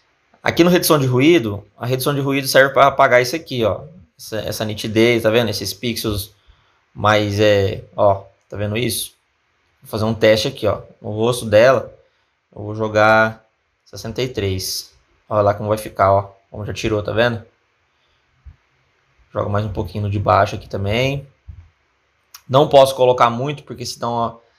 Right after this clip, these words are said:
ela deixa a pele muito artificial, né? Eu não gosto de trabalhar com pele artificial. Lembrando que não é via de regras, né? Tem pessoas que gostam. Então, se a pessoa gosta, bola pra frente.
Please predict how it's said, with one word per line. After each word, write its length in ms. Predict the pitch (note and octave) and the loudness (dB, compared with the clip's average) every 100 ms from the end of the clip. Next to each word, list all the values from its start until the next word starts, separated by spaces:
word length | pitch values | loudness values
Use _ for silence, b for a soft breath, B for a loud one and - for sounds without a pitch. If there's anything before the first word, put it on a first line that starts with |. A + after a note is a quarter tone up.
| _ _ _ - | _ _ _ -14
ela 180 | - G#2 | -2 -2
deixa 800 | G2 A#2 A2+ - A#2 A2 G#2+ G2+ | 2 0 2 6 6 6 4 0
a 40 | |
pele 320 | G2 - A#2 A#2 | -2 -2 -2 -2
muito 220 | A#2+ C3 | -4 -4
artificial, 580 | B2 - B2 C#3 G#2 G2+ | -4 -8 -4 2 2 2
né? 140 | G#2 | -2
Eu 80 | A2+ | -4
não 80 | B2 | 0
gosto 180 | A#2+ | 0
de 40 | A#2+ | 2
trabalhar 240 | B2 A#2+ | 2 2
com 120 | A#2+ A#2+ | 0 -4
pele 200 | B2 B2 | 0 0
artificial. 680 | B2 - - A2 F#2+ F#2+ _ _ - - _ _ _ _ _ - - _ _ B B _ _ _ - | 0 -8 2 4 4 -2 _ _ -20 -20 _ _ _ _ _ -18 -18 _ _ B B _ _ _ -6
Lembrando 340 | A#2 A2 A#2 B2 | -4 0 0 2
que 60 | |
não 120 | B2 | 2
é 80 | C3 | 2
via 140 | B2+ C3+ | 2 0
de 80 | |
regras, 380 | D3 C3 A2+ G#2+ | 4 4 4 0
né? 80 | G#2+ | -4
Tem 120 | A2 | -10
pessoas 240 | A2+ A2 - | -14 -16 -16
que 120 | C#3 | -2
gostam. 420 | D#3 A#2 - G#2 | 2 4 2 -8
Então, 420 | G2+ G#2+ A2+ C#3 - - - | -6 -6 -6 -8 -16 -20 -18
se 80 | |
a 60 | - | -16
pessoa 340 | A2+ - A#2+ A2+ | -12 0 2 4
gosta, 640 | G#2+ A2 B2 D#3+ G#3 - _ _ | 6 6 4 -2 -4 -8 _ _
bola 380 | F#2+ G2 G#2+ G#2+ | -20 -6 -4 -2
pra 100 | D#3+ | -2
frente. 480 | D3+ B2 G2 - | 0 -2 -2 -10